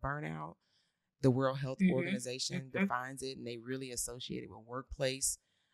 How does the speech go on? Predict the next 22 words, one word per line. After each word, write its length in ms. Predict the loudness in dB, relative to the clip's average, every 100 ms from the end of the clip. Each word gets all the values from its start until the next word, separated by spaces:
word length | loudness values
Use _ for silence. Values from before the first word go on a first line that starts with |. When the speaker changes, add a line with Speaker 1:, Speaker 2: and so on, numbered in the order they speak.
| -4
Speaker 1:
Um, 320 | 0 0 -2
but 120 | -2 -2
I'm, 240 | -2 -6
I'm 160 | -6 -4
on 140 | -4 -6
a 60 |
mission 440 | -10 -6 -4 -4 -6
to 60 | -6
help 200 | -6 -6
people 220 | -8 -12 -6
personalize 640 | -2 0 0 2 2 0
their 160 | -4 -6
experience 800 | -6 -4 -4 -4 -10 -10 -8 -8 -10 _ _ _ _ 4
and 160 | 6 6
then 200 | 2 2
take 280 | 2 2
Speaker 2:
Mm-hmm. 120 | 0 2
Speaker 1:
action 640 | 4 6 6 4 -2 -12 -18 -20 _ _ _
in 160 | 6 6
a 60 | 6
strategic 760 | 0 -4 -2 0 0 -2 0
way. 360 | 4 4 2